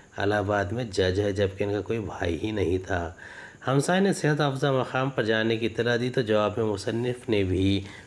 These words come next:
ऊटा कमंड जाने की खबर सुना दी। पड़ोसी ने किस्तों पर एक फ्रिज ख़रीदा, तो मुसन्निफ़ की बीवी के इसरार पर इसे भी फ्रिज ख़रीदना पड़ा। पड़ोसी की बीवी जब कोई कीमती साड़ी या जेवर ख़रीदती, तो मुसन्निफ़ की बीवी से मरूब करने के लिए इससे ज़्यादा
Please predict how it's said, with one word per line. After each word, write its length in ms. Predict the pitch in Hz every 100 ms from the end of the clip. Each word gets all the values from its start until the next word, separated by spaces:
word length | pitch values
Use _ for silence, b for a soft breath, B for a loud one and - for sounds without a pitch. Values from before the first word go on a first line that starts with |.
| B
ऊटा 260 | 123 131 147
कमंड 360 | 135 127 127 117
जाने 280 | 113 110
की 140 | 98 110
खबर 360 | - 87 95
सुना 360 | 92 95 95 95
दी। 340 | 92 98 92 95 B B B -
पड़ोसी 340 | 135 160 170
ने 100 | 185
किस्तों 360 | - 131 - 156
पर 160 | 156
एक 100 | 151
फ्रिज 300 | 147 151 156
ख़रीदा, 400 | - 123 120 117
तो 120 | 113 110
मुसन्निफ़ 460 | 107 - 120 117
की 120 | 120
बीवी 300 | 110 104 107
के 120 | 107 117
इसरार 300 | - 117 147
पर 420 | - 98 98 95 B B B -
इसे 300 | 117 - 139
भी 140 | 139
फ्रिज 380 | 135 107 107 101
ख़रीदना 460 | - 92 90 98 95
पड़ा। 540 | 95 101 107 107 107 B B B B
पड़ोसी 320 | 160 185 180 185
की 80 |
बीवी 240 | 180 175 175
जब 180 | 165 -
कोई 120 | 156
कीमती 400 | - 131 127 139
साड़ी 360 | - 127 131
या 80 | 127
जेवर 260 | 104 110 123
ख़रीदती, 520 | 120 117 135 - 143
तो 140 | 135
मुसन्निफ़ 440 | 120 104 120 117 113
की 120 | 113
बीवी 280 | 101 107 104
से 140 | 117
मरूब 280 | 104 104 139 -
करने 280 | 110 107 98
के 120 | 107
लिए 340 | 101 104 95 B B B B
इससे 320 | 135 - 160
ज़्यादा 480 | 139 135 120 123 120